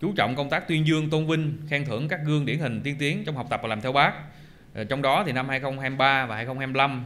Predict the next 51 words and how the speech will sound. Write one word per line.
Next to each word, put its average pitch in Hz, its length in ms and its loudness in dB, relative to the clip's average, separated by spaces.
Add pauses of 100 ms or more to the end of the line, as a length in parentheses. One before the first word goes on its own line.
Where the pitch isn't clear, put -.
thì, 101 200 -6
à, 101 80 -2
dự 104 160 -4
kiến 143 400 -2
các 175 140 -4
cấp 170 140 -4
bộ 113 120 -2
đoàn 107 260 2
chúng 143 120 -6
ta 139 120 0
sẽ 131 120 -6
tổ 110 100 -6
chức 156 240 -10
liên 139 180 -4
hoan 131 280 0
thanh 131 100 -6
niên 131 120 -4
tiên 127 160 -10
tiến 139 120 -4
làm 120 120 -6
theo 123 100 -4
lời 110 100 -2
Bác 135 300 2
các 156 160 -6
cấp 180 140 2 (460)
và 107 100 -4
tiến 143 240 -4
tới, 147 260 2
à, 147 200 -2
Đại 107 140 0
hội 107 160 -4
thanh 127 100 -4
niên 127 140 -4
tiên 127 140 -6
tiến 139 140 -6
làm 127 100 -8
theo 117 140 -8
lời 104 120 -8
Bác 131 200 -6
toàn 98 160 -6
quốc - 360 -4 (100)
ở 110 180 -6
hai 123 360 -2 (340)
cái 123 80 -8
mốc 147 200 -4
thời 113 120 -2
gian 120 180 2
này 107 160 -2 (120)
trong 117 120 -8
nhiệm 98 160 -6
kỳ. 107 180 -2